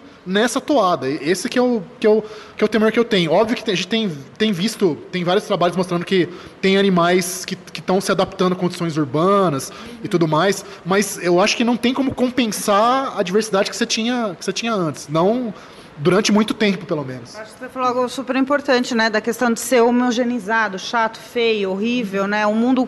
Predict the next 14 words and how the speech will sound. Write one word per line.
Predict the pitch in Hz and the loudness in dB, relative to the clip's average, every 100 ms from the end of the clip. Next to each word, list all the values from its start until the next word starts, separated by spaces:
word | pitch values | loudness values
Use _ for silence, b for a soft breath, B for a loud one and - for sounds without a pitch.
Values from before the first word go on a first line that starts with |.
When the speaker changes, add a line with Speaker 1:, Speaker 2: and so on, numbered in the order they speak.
| - | -2
Speaker 2:
tão | - 277 277 | 0 2 0
colorido, | 269 262 226 220 220 | 0 2 2 2 0
tão | 220 247 | 0 0
diverso, | 233 196 220 220 - | -2 0 0 0 -4
tão | 254 | 0
maravilhoso | 254 233 226 226 220 220 214 262 247 226 | 0 0 0 2 0 2 4 4 2 -4
que | 202 | -6
foi | 214 | -6
construído, | 202 208 - 202 208 208 208 | -4 -6 -6 -4 -4 -2 -4
que | 226 | -2
a | 196 | -4
gente | 214 - | -4 -4
tá | 208 | -4
destruindo. | - - 208 196 196 | -4 -10 -8 -6 -6